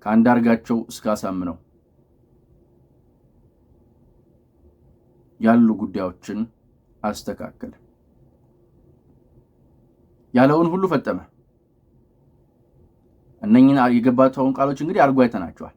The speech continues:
የፖለቲ-፣ የሚዲያ ነጻነት ሰጠ። አብይ የገባውን ቃል ሁሉ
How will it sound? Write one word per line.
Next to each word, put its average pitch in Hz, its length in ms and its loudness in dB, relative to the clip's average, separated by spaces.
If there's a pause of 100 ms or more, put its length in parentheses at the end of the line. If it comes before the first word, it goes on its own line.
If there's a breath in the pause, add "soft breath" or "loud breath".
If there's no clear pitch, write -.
(120)
የፖለቲ-፣ 131 320 -2
የሚዲያ 151 320 2
ነጻነት 135 380 -2
ሰጠ። - 200 -14 (1700)
አብይ 165 260 2
የገባውን 170 560 0
ቃል 156 240 -2
ሁሉ 240 280 10